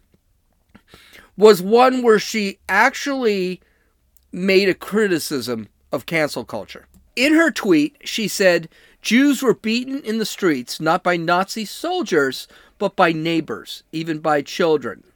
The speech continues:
Sad face emoji. Quote, "Because history is edited,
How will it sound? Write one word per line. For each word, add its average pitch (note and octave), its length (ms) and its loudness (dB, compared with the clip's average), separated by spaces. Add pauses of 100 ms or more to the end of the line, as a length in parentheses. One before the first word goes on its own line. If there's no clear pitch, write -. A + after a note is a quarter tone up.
Sad C3+ 420 -4
face - 360 -16 (380)
emoji. B2+ 480 -6 (1120)
Quote, A3 420 4 (160)
"Because G3+ 380 0
history A#3+ 480 -2
is F#3 260 -2
edited, D#3+ 580 -2